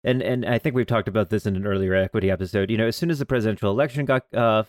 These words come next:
f-, finalized, we're getting close to the end of the tax year, and, and a lot of stuff around stimulus was getting locked in.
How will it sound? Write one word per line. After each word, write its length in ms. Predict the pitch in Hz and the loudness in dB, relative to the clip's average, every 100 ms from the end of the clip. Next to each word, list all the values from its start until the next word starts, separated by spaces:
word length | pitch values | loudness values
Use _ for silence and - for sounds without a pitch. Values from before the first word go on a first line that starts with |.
| - | -6
f-, 80 | - | -4
finalized, 720 | 127 120 117 110 110 104 95 - _ - | 0 2 2 2 2 2 0 -8 _ -6
we're 100 | 110 | -2
getting 160 | 120 113 | 0 0
close 240 | 123 110 | 0 -2
to 60 | 107 | 0
the 80 | |
end 100 | 107 | 0
of 60 | 98 | 0
the 60 | 98 | -2
tax 380 | - 104 101 - | -4 -4 -4 -2
year, 380 | 104 101 98 98 | 0 2 4 2
and, 200 | 104 107 | 0 -2
and 220 | 110 101 | -2 0
a 40 | |
lot 160 | 104 104 | 0 -2
of 60 | |
stuff 180 | - 98 | -2 -6
around 180 | 98 101 | -4 -6
stimulus 460 | - 113 104 98 - | -4 -2 -2 -4 -6
was 100 | 95 | -8
getting 180 | 113 | -6
locked 260 | 117 139 - | -2 -2 0
in. 160 | 175 | -2